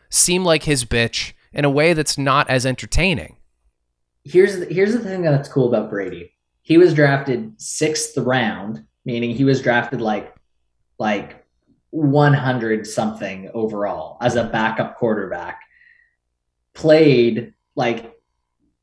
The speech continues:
Speaker 2: his all-star quarterback got hurt going into the final, like, four games of the season. He played, brought them to the Super Bowl, won the Super Bowl.
Speaker 1: Yeah.
Speaker 2: In his, like,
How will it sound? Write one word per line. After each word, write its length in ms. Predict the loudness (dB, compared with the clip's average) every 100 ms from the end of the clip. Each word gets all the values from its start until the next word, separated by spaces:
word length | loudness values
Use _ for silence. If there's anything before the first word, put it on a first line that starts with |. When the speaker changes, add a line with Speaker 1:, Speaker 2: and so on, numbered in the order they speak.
| -2
Speaker 2:
his 280 | 2 2 2
all-star 580 | -2 0 0 2 0 0
quarterback 680 | -2 -2 -2 -2 -4 -8 -6
got 240 | -2 -2 -2
hurt 520 | -2 0 2 0 -2
going 220 | -2 -2
into 160 | -4 -4
the 180 | -6 -4
final, 380 | -2 0 -2
like, 240 | -2 -2 -4
four 800 | -14 -6 -2 0 2 2 0 -4 -12 _ _ -16
games 380 | -6 -4 -4 -4
of 140 | -8 -8
the 100 | -10
season. 720 | -8 -4 -4 -4 -8 -14 -18 _ _ _ _ _
He 280 | 0 0
played, 640 | 2 6 6 6 2 -4 -2
brought 260 | 0 0 0
them 140 | -2
to 80 | -2
the 100 | -4
Super 380 | -2 0 0 -2
Bowl, 480 | -2 -4 -6 -10 -6
won 320 | 2 2 2
the 60 | -4
Super 360 | -6 -6 -8
Bowl. 320 | -14 -20 -20 -6
Speaker 1:
Yeah. 280 | -4 -4 -8 -20 _ _ _ _ -8
Speaker 2:
In 140 | -4
his, 220 | -2 -2 0
like, 400 | 0 -2 -4